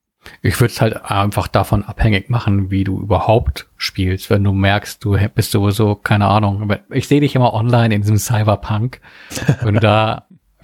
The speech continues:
auf absehbare Zeit hin, äh, drauf, drauf hängen bleibst, dann lohnt sich das ja auch nicht, so ein Abo in der Hinterhand zu haben, wo du zwar irgendwie viele Spiele theoretisch spielen kannst, aber praktisch,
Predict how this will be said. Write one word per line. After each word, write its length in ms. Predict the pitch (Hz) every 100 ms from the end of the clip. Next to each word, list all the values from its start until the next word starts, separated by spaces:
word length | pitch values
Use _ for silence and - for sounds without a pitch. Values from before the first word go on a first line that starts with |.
| -
auf 200 | - 131
absehbare 600 | 131 - 131 123 120 120
Zeit 340 | - 117 113 117
hin, 420 | 123 113 110 107
äh, 320 | 107 110 110
drauf, 420 | - 110 110 - - -
drauf 240 | - 113
hängen 260 | 107 107 110
bleibst, 560 | 117 107 110 113 - - - - -
dann 480 | 107 101 101 104 104
lohnt 360 | 104 104 95
sich 140 | 98 98
das 220 | 101 -
ja 60 | 101
auch 60 |
nicht, 160 | 101 101
so 80 | 98
ein 80 |
Abo 220 | 95 98 101
in 80 |
der 80 | 101
Hinterhand 480 | 107 104 107 101 101
zu 160 | - 101
haben, 340 | 98 98 98
wo 80 | 98
du 100 | 98
zwar 260 | - 98
irgendwie 240 | 104 101 98
viele 240 | 117 107
Spiele 400 | - 120 117 110
theoretisch 520 | - 113 104 117 123
spielen 300 | - 110 107
kannst, 380 | 107 104 104 -
aber 160 | 98 92
praktisch, 600 | - 101 - 104 -